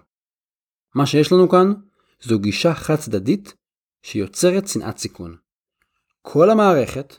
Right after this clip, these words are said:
משדרת לרגולטורים להיות שונאי סיכון. גם אם זה אומר לייצר יותר רגולציה ממה שצריך, לייצר עומס רגולטורי באופן שיטתי. זאת לא קונספירציה, אבל זו גם לא תאונה. כל הזמן דוחפים את הרגולטורים לקחת פחות ופחות סיכונים,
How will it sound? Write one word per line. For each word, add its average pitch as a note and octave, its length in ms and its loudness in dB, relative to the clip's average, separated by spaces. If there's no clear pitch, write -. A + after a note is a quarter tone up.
משדרת C3 440 -2
לרגולטורים C3 580 0
להיות B2 200 0
שונאי G#2+ 200 -6
סיכון. F2+ 400 -12
גם D3 160 2
אם A#3+ 120 4
זה A3 80 2
אומר A3 220 0
לייצר G3+ 280 0
יותר G3 300 -2
רגולציה F#3 460 0
ממה E3+ 100 0
שצריך, A#2+ 520 -8
לייצר A#2 520 0
עומס F3 360 0
רגולטורי C3 600 -2
באופן C#3+ 360 -6
שיטתי. - 380 -10
זאת - 160 -12
לא F3+ 60 4
קונספירציה, F3 720 0
אבל B2+ 180 -2
זו C3 100 2
גם B2+ 160 4
לא D#3 80 6
תאונה. A2 380 -2
כל A3+ 280 2
הזמן C#3+ 400 2
דוחפים D#3 340 -2
את E3+ 120 -4
הרגולטורים A2 640 -4
לקחת F#3 440 -2
פחות - 500 -6
ופחות C#3+ 380 -8
סיכונים, C#3 540 -2